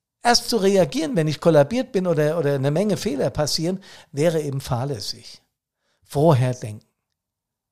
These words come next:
In die Situation einfühlen. Wir wissen genau, es ist jetzt fünfunddreißig Grad, in manchen, äh, Landesteilen hier sogar achtunddreißig oder siebenunddreißig, was ich gerade heute früh auf der Wetterkarte bei den Nachrichten gesehen habe.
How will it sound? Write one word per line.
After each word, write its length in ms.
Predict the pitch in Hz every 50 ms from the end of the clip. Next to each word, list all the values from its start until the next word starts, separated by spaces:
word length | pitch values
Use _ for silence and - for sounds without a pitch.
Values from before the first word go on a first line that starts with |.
| _
In 100 | - 135
die 160 | 131 127 131 127
Situation 640 | 135 147 135 139 139 139 127 - - 147 143 175
einfühlen. 600 | - 131 143 156 165 160 - 123 104 104 110 110
Wir 120 | 127 151
wissen 240 | 170 214 196 233 226
genau, 640 | 185 208 196 185 185 190 202 226 262 294 320 330 -
es 220 | - 196 170 - -
ist 560 | - - - 247 233 - - - - - -
jetzt 440 | 139 143 139 135 - - - - -
fünfunddreißig 840 | - 156 170 170 151 143 135 135 131 127 127 117 131 120 - - -
Grad, 400 | - 139 143 180 220 - - - - - - - - - -
in 160 | - 156 143
manchen, 540 | 143 143 160 175 - - 175 165 160 165 175
äh, 160 | 226 - 151
Landesteilen 720 | 143 147 156 175 175 175 156 - - - 156 160 160 156
hier 160 | 135 143 160 151
sogar 380 | 139 147 131 131 139 139 156
achtunddreißig 800 | 196 202 - - - 170 127 117 127 127 139 151 156 170 160 147
oder 180 | 139 127 135 123
siebenunddreißig, 640 | 120 160 202 208 190 160 147 139 139 139 135 131 135
was 160 | 143 135 123
ich 80 | 127
gerade 320 | - - 139 139 143 147 120
heute 220 | 131 143 139 135
früh 260 | - - 190 190 185 - - - - - - -
auf 140 | - 147 -
der 140 | - 143 131
Wetterkarte 640 | 185 190 214 165 - - - 143 131 139 135 151 131
bei 100 | 143 139
den 120 | 139 147
Nachrichten 420 | 175 208 196 160 127 - - 160
gesehen 360 | 135 135 113 139 147 147 156 151
habe. 200 | 175 196 -